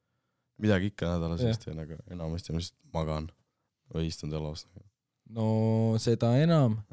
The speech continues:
Speaker 1: Et mul on nagu räigelt vaba aega ja ma ei kasuta üldse ära seda tegelikult.
Speaker 2: Seda enam loe mingisugused kuradi, ma ei tea, mingid, ma ei tea, mingid disainerõpikud läbi või? I don't know, mingi, ma pole õppejõud, aga still,
Speaker 1: <laughs>
Speaker 2: nagu, ei noh,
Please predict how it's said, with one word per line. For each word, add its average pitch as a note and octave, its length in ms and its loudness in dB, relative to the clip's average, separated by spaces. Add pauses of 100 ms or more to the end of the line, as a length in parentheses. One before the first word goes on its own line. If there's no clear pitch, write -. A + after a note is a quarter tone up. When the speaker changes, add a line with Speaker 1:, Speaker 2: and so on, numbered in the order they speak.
(140)
Speaker 1:
Et D#2+ 180 -6
mul F2 140 0
on E2 80 -2
nagu D2+ 100 -4
räigelt F2 360 -2
vaba E2+ 300 -6
aega D#2+ 240 -8
ja D#2 60 -8
ma D#2 160 -6
ei - 20 -4
kasuta F2 300 -8
üldse E2+ 240 -8
ära D2+ 160 -8
seda - 160 -14
tegelikult. D#2 400 -18 (440)
Speaker 2:
Seda A#2+ 280 0
enam C3+ 180 -2
loe A#2+ 180 0
mingisugused G#2+ 680 -6
kuradi, G2 520 -6
ma F#2+ 200 -8
ei F#2 80 -6
tea, F#2 100 -6
mingid, F#2 300 -6 (1040)
ma - 160 -12
ei C2 80 -6
tea, A#1+ 80 -6
mingid A#1+ 260 -10 (380)
disainerõpikud G2+ 840 2
läbi F2+ 220 -2
või? E2+ 100 -6
I - 240 0
don't A#2 140 2
know, A#2+ 240 4
mingi, G2+ 180 -4
ma A2+ 140 0
pole A#2 180 6
õppejõud, G#2 440 0
aga A2+ 200 0
still, A2+ 380 0 (160)
Speaker 1:
<laughs> A#2+ 180 2
Speaker 2:
nagu, A2+ 280 2 (520)
ei A#2 240 4
noh, A2+ 160 2